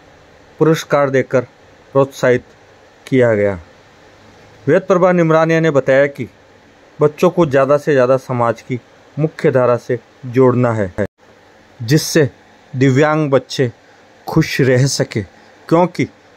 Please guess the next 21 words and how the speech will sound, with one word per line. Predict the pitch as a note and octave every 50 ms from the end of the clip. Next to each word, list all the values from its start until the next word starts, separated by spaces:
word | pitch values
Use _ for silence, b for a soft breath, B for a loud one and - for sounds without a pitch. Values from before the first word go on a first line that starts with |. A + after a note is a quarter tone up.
| _ _ -
उनकी | E3 E3+ E3+ E3 - F#3
पहली | F3 - D#3+ D#3+ E3+ E3+ E3
प्राथमिकता | - - D3+ D#3 D#3+ D#3+ - D#3 D3+ C#3+ - - - C3+
यही | B2+ A#2 A#2 A#2 A#2 C3 C#3+ C#3+
है | C3 C3+ B2+ B2
कि | - - B2+ A2+ G#2+ _ B B B B B B _ -
दिव्यांग | B2 C3 C3 C3 D3+ D3+ D#3 D#3 D3
बच्चे | C#3 C3+ C3+ - - D3 B2+ - B B B B B -
ज़्यादा | C3 B2 A2+ C3+ C3+ C3 C3 D3
से | C#3+ - D3+ B2+
ज़्यादा | B2 A#2 A2+ A2+ A#2 A2+ A2 - - _ _ - - - - - - _ _ - - - -
खुश | - - C#3 C3 - -
रहे | A#2 G#2+ A#2 A2 A#2+ A#2 G2+ E2+ - - _ _ - - - _ - - - - _ - _ - - - _ _ _ _ _ _ _ _ _ -
और | - D#3 D3+ D#3 D#3
हमारे | D3 C#3 C#3+ C#3 C#3+ C#3 C#3 C3+ A#2 - _ _ _ _ _ _ _ _ _ _ _ _ _ -
हिंदुओं | C3 C#3 D3+ C#3+ D#3+ D#3+ D#3+ D3+
के | - - C#3+ C3 - _ _ _ _ _ _ _ _ _ _ -
त्यौहार | D3+ D3 C#3+ D3 D3 D3 D3 C#3+ C3+
वो | C3 B2+ A#2 A#2 A#2 _ _ _ _ _ - C3+
भली | A#2+ A2 A#2+ C3 B2 C3 C#3
भांति | A#2+ B2 A#2 A2 - C3 A#2